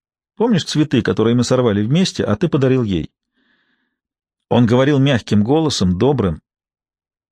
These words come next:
Гамаш протянул к Бувару правую руку, руку помощи.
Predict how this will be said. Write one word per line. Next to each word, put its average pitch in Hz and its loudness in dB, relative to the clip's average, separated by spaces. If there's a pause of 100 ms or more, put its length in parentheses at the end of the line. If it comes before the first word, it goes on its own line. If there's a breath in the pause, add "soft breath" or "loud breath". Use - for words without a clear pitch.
(160)
Гамаш 117 -2
протянул 120 2
к 87 -4
Бувару 104 2
правую 101 0
руку, - -4
руку 131 0
помощи. 101 -2